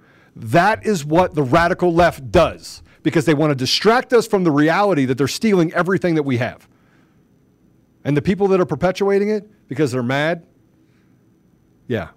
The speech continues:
those are the people you should run from. Those are the traitors to our nation that you can put on the same side as the radical left. I have no use for them, because all they wanna do is just be a little petty little, mm, I don't even know what to call them.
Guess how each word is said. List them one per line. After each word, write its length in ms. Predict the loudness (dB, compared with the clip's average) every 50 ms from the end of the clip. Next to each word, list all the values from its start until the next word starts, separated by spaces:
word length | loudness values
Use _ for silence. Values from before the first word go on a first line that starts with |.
| _ _ _ _ -6
those 320 | -2 0 2 2 2 0
are 60 | -2 -4
the 60 | -2
people 220 | -4 -4 -4 -4
you 80 | -6 -6
should 200 | -6 -6 -4 -2
run 160 | -2 -4 -4
from. 240 | -8 -10 -14 -14 -20 _ _ 0
Those 220 | 2 2 2 0
are 40 | -2
the 100 | -6 -6
traitors 360 | -4 -2 -2 0 0 -2 -2
to 100 | -2 -2
our 80 | -2 -2
nation 320 | -2 -2 -2 -2 -4 -2
that 40 | -2
you 60 | -2
can 240 | -2 -4 -4 -4 -4
put 140 | -4 -2 -2
on 80 | -2
the 100 | -4 -6
same 260 | -6 -4 -4 -4 -4
side 340 | -4 -4 -2 -2 -2 -4 -6 -10 -20 -18 -10 -8
as 140 | -6 -6
the 100 | -4 -4 -2 -2
radical 300 | -2 -2 -2 -6 -8 -8
left. 280 | -8 -10 -12 -16 -20 _ _ _ _ _ _ _ _ _ _ _ _ _ _ _ _ _ -20 -20 _ _ _ -8
I 80 | -4 -2
have 180 | -2 0 0 0
no 80 | -2
use 260 | -2 -2 -4 -6 -6
for 100 | -6 -8
them, 180 | -10 -10 -10 -14 _ _ _ _ _ _ _ _ _ _ _ _ _ _ _ _ -12
because 260 | -6 -4 -4 -4 -4
all 280 | -4 -4 -2 0 0 0
they 120 | 0 -2
wanna 220 | -2 0 -2 -2
do 280 | -2 0 0 0 2 0
is 100 | -2 -2
just 240 | -4 -8 -8 -4 -2
be 100 | -2 0
a 60 | 0
little 180 | 0 0 -2 -4
petty 320 | -4 -4 -4 -2 -2 -2
little, 320 | -2 0 0 0 0 -2 -6 -14 -20 _ _ _ _ _ _ _ _ _ -8
mm, 240 | -6 -4 -4 -4 -4
I 40 |
don't 100 | -4 -2
even 80 | -2 0
know 80 | 0 -2
what 60 | -4
to 40 | -4
call 240 | -6 -6 -4 -4 -4
them. 180 | -6 -8 -18